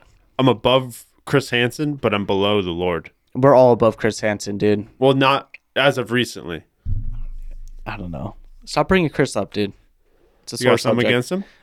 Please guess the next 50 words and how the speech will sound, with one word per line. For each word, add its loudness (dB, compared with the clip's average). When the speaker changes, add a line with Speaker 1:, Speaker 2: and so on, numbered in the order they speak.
Speaker 2:
I'm -2
just, -2
I'm -2
Speaker 1:
'Cause 0
we 2
gotta 2
get 2
rid 4
of 4
him 2
because -2
of 0
you? 2
Speaker 2:
No, 2
I'm 0
ready 4
to 2
move 2
on. 0
Speaker 1:
Are 2
you? 2
Speaker 2:
Yes. 0
Speaker 1:
I'm 2
not. 0
Speaker 2:
Yes. -2
Speaker 1:
He's -8
still 0
in 2
my 2
heart. 2
Speaker 2:
It's -6
like -2
beating 4
a 4
dead 2
horse 2
at -6
this -2
point. -4
It's -8
like, -6
yeah, 4
we've 4
all 6
heard -2
the -4
fucking -4
Chris -4
Hansen -4
thing. -8